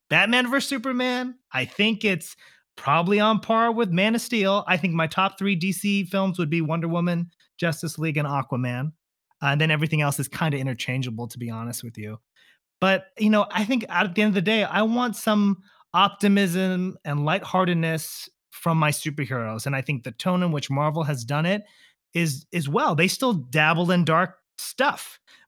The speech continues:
But I think visually, at least, it, it evokes a more optimistic feeling. I don't like Zach's coloring. I don't, I think he relies too much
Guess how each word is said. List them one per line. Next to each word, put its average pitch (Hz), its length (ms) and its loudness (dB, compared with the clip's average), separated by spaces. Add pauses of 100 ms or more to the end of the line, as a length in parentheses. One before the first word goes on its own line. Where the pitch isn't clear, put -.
But 180 160 4
I 175 140 2
think 185 420 0 (160)
visually, 151 960 2 (120)
at 135 120 -6
least, 120 500 -10 (340)
it, 208 180 2 (520)
it 202 140 4
evokes 185 600 2 (300)
a 160 100 2
more 165 220 4
optimistic 160 720 -2
feeling. 101 520 -4 (320)
I 156 120 2
don't 180 320 2
like 147 240 0
Zach's 131 420 -2
coloring. 90 600 -10 (360)
I 151 120 0
don't, 185 540 2 (540)
I 160 60 2
think 208 220 2
he - 100 0
relies 165 380 2
too 202 180 0
much 160 340 0